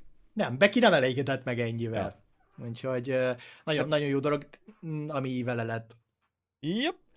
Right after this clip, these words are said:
Speaker 1: És,
Speaker 2: És akkor
Speaker 1: és
Speaker 2: jött a
Speaker 1: még, és, és még annyit elmondanék, hogy tényleg ez volt az a meccs, ami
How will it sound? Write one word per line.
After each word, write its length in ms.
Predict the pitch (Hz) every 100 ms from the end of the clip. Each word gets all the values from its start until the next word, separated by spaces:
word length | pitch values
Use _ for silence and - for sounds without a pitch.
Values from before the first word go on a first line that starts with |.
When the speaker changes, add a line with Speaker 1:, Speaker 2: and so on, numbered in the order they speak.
| _ _ - -
Speaker 1:
És, 100 | 240
Speaker 2:
És 140 | 175
akkor 120 | 165 165
Speaker 1:
és 60 |
Speaker 2:
jött 160 | 170 214
a 60 | -
Speaker 1:
még, 180 | 214 214
és, 180 | 202 175
és 140 | 190 196
még 140 | 208
annyit 220 | 202 170
elmondanék, 400 | 165 160 151 147
hogy 120 | 160
tényleg 260 | 147 180 147
ez 200 | 170 214
volt 180 | 208 180
az 80 | 143
a 60 |
meccs, 320 | 143 147 156 - -
ami 460 | 143 143 143 143